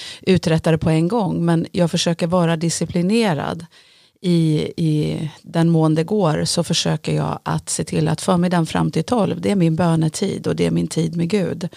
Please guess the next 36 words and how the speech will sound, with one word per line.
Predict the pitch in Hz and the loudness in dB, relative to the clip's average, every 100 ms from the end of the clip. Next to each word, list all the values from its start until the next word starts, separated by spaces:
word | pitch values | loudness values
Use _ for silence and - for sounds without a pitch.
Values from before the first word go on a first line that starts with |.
| - - - - - - | -16 -18 -16 -14 -16 -10
Så | - 185 | -2 0
för | 170 185 | 2 2
mig | 196 202 | 4 4
är | |
det | 175 | 4
väldigt | 170 165 - | 2 2 0
viktigt | - 170 | -2 -2
när | 165 | 2
jag | 160 | 2
vaknar | 170 165 - 185 | 2 0 -2 -2
på | 170 | 0
morgonen | 160 160 160 170 170 | 2 0 -2 -4 -4
att | 165 | -2
jag | 165 160 165 | 0 0 -2
börjar | - 160 180 175 | -8 -2 2 2
först | 208 165 - | 2 -2 0
med | 156 | 0
min | 156 | 2
personliga | 160 156 208 226 196 156 | 0 0 0 2 2 0
daily | 147 147 147 - | 0 -2 -2 -4
devotional. | - - - - - - - - - - - - | -4 -4 -4 -4 -6 -6 -10 -18 -20 -20 -20 -6
I, | 175 170 160 151 | 0 2 2 0
och, | - 175 - 165 160 | 0 -2 0 2 2
och | 151 160 170 156 - | 0 -2 -6 -10 -18
det | - 185 | -14 -6
kanske | - 254 - | -2 -2 0
jag | 247 | 2
gör | 220 214 | 2 2
när | 208 | 2
jag | 190 | 2
vaknar | 196 185 - 175 175 | 0 0 -2 0 -2
på | - 180 | -2 -2
sängen. | 180 170 175 170 | 0 0 0 0
Jag | 175 | -2
får | - 185 | 0 2
ju | 180 175 | 4 2